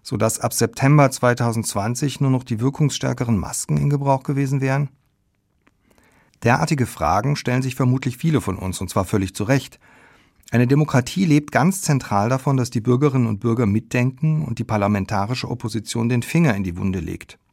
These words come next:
Aber in einem Moment der akuten Krise ist der Wunsch nach völliger Kohärenz womöglich zu anspruchsvoll. Auch in anderen Fällen ziehen wir Grenzen, die letztlich beliebig sind.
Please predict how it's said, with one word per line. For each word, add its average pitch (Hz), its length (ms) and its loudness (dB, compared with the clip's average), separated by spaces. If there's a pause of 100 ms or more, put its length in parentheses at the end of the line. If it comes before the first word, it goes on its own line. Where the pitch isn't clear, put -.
(1300)
Aber 131 160 4
in 139 80 4
einem 135 200 4
Moment 131 400 4
der 123 100 0
akuten 165 380 0
Krise 175 420 -6
ist 117 220 -6
der 117 120 -2
Wunsch 147 280 0
nach 113 100 -2
völliger 127 340 -2
Kohärenz 107 640 -2
womöglich 127 420 -2
zu 131 160 -6
anspruchsvoll. 92 920 -6 (640)
Auch 113 160 0
in 139 100 2
anderen 156 400 4
Fällen 113 460 0
ziehen 147 240 2
wir 127 100 4
Grenzen, 107 540 0
die 123 80 -2
letztlich 117 380 -2
beliebig 139 440 0
sind. 92 300 -8